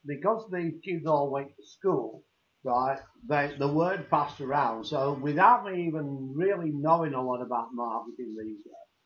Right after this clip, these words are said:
just because I employed these young girls, right, all the blokes had come, right, and as the blokes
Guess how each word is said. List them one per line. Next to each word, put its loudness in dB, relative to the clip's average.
just 4
because -6
I 0
employed -2
these -6
young -6
girls, -12
right, -6
all 0
the -4
blokes 0
had -10
come, -4
right, 0
and -4
as 4
the -4
blokes 4